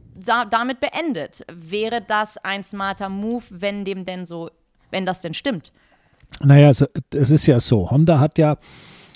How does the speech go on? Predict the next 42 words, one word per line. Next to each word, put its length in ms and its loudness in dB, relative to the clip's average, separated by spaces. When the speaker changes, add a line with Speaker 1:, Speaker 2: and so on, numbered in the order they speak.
Speaker 2:
äh, 240 2
gemeinsam 460 4
mit 180 2
Red 220 6
Bull 180 6
die 140 2
W 80 4
M 180 4
gewonnen, 480 6
dann 160 4
haben 140 4
sie 80 2
gesagt, 320 0
sie 80 2
machen 320 0
nicht 240 -2
mehr 160 2
weiter 340 0
und 160 -4
hören 300 0
auf. 640 2
Dann 180 -2
gab's 260 -2
einen 80 0
Vorstandswechsel, 800 0
haben 80 2
sie 80 0
gesagt, 200 0
„Also 300 0
wir 140 -4
wollen 180 4
eigentlich 260 -4
so 120 2
ein 80 2
bisschen 460 -2
weitermachen, 600 -2
doch.“ 380 2
Und 140 0
irgendwann, 440 2
als 420 -6
die, 480 0
äh, 440 -6